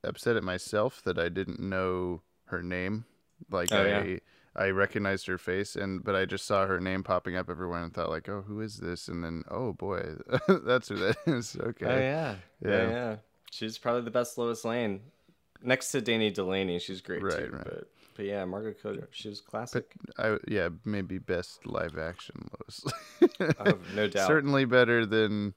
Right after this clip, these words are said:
Speaker 1: Superman Returns Lois.
Speaker 2: <laughs>
Speaker 1: I'll say that anyway.
Speaker 2: Well, rest in
Speaker 1: Uh,
Speaker 2: peace.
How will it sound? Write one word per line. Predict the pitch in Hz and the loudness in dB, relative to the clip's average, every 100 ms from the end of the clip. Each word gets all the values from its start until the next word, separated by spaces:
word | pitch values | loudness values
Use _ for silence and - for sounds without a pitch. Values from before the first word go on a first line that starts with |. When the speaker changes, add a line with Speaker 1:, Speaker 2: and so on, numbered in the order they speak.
| _ | _
Speaker 1:
Superman | - - 101 95 95 | -12 -6 -4 -2 -2
Returns | 92 85 87 85 82 82 - - - | -4 -4 -6 -6 -8 -12 -14 -20 -14
Lois. | - - - | -12 -10 -4
Speaker 2:
<laughs> | 120 90 98 104 98 107 95 98 - | -2 0 0 -2 0 -2 -2 -6 -8
Speaker 1:
I'll | - 87 | -6 -6
say | - - | -6 -8
that | - | -8
anyway. | - - - - - - _ _ - _ - | -12 -14 -14 -14 -14 -18 _ _ -20 _ -12
Speaker 2:
Well, | 92 | -6
rest | 90 101 - | 0 0 2
in | 104 | 6
Speaker 1:
Uh, | 101 95 95 | 8 8 6
Speaker 2:
peace. | 92 | 2